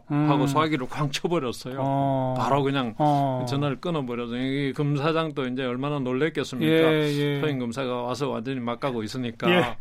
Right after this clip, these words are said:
Speaker 1: 예.
Speaker 2: "그래, 알았어, 알았어. 저희 공소장 변경해." 이래 된 거예요.
Speaker 1: 호가가 떨어진 거예요?
Speaker 2: 그렇죠. 그래서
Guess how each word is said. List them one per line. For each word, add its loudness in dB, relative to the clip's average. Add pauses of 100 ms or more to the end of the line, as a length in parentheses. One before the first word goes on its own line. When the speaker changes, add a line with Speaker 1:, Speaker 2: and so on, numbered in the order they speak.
(260)
Speaker 1:
예. 0 (120)
Speaker 2:
"그래, 0
알았어, 0
알았어. -2
저희 -4
공소장 -2
변경해." 0
이래 -2
된 -4
거예요. 2
Speaker 1:
호가가 4
떨어진 6
거예요? 6 (160)
Speaker 2:
그렇죠. 0 (360)
그래서 0